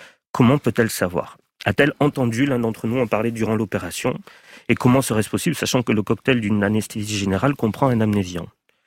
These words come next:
Et je n'ai jamais eu le fin mot de cette histoire, Ali. Je sais juste une chose, c'est que parmi toutes les hypothèses expliquant cette histoire, j'ai tendance à en privilégier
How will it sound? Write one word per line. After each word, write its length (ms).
Et 40
je 120
n'ai 80
jamais 240
eu 40
le 120
fin 180
mot 160
de 60
cette 180
histoire, 380
Ali. 180
Je 160
sais 160
juste 320
une 140
chose, 340
c'est 160
que 80
parmi 340
toutes 240
les 200
hypothèses 520
expliquant 640
cette 260
histoire, 440
j'ai 200
tendance 540
à 80
en 140
privilégier 720